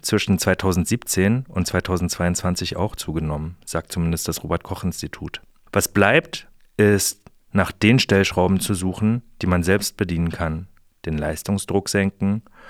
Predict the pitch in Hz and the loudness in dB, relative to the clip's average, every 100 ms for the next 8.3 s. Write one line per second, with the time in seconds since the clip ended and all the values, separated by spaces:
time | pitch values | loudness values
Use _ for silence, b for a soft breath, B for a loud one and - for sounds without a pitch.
0 | B B - 113 110 - 95 95 92 92 | B B 2 4 6 6 6 6 6 4
1 | - - 85 82 - - 90 87 87 87 | 0 0 0 0 -2 -2 -2 0 0 2
2 | 98 110 107 107 110 95 104 - 107 104 | 2 4 4 6 4 4 0 0 0 0
3 | - 113 - 131 147 - 95 95 90 - | -2 -2 0 -2 -6 -4 0 2 2 2
4 | 92 85 95 92 92 95 104 110 B B | 0 0 0 2 4 2 2 -2 B B
5 | B 95 - 92 90 85 95 92 87 87 | B -2 -2 2 4 4 4 4 4 4
6 | 87 92 92 95 104 - 113 110 92 - | 4 2 2 2 2 2 2 4 2 0
7 | 90 80 85 85 92 90 92 92 - 95 | 0 0 -2 0 2 2 0 0 -2 -4
8 | - 101 104 | -2 -2 -2